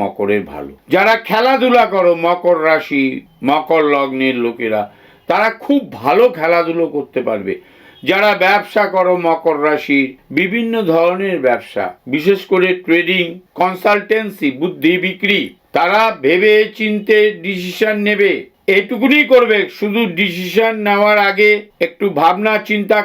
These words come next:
করবে, বৃহৎ ফল প্রাপ্তি হবেই, হবেই হবে। যাদের নেশাদ্রব্য বিক্রি করেন, যারা মদ, ওয়াইন শপ আছে যাদের, যাদের বার আছে, তাদের আয় বহু অংশে বৃদ্ধি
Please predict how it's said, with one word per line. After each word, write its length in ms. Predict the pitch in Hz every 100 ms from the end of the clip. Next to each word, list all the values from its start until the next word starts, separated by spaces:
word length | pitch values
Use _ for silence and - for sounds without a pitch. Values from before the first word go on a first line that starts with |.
| 202
করবে, 280 | 208 202 175 - - _ _ -
বৃহৎ 720 | 131 180 208 214 208 208 208 - 196
ফল 260 | 202 196 196 -
প্রাপ্তি 500 | 196 196 - - 196 170
হবেই, 380 | 180 180 185 190 185 156
হবেই 380 | 170 180 180 175 147
হবে। 240 | 135 117 - - - 135
যাদের 360 | 175 214 214 214 - - 127
নেশাদ্রব্য 760 | 196 208 262 262 185 226 185 214 208 214
বিক্রি 280 | 196 220 202
করেন, 340 | 202 202 185 123 98 - - 147
যারা 280 | 156 143 107 - _ 113 123
মদ, 360 | 143 180 175 156 - -
ওয়াইন 300 | 139 170 185 180
শপ 220 | 180 170 170 151
আছে 160 | - 127
যাদের, 260 | 123 123 127 117
যাদের 280 | 139 139 143 123 139
বার 280 | 151 165 156 139
আছে, 220 | - 123 113 - -
তাদের 300 | 131 139 175 160 139
আয় 180 | 160 175 143 139
বহু 220 | 175 247 277
অংশে 280 | 269 202 240 196
বৃদ্ধি 320 | 190 156 151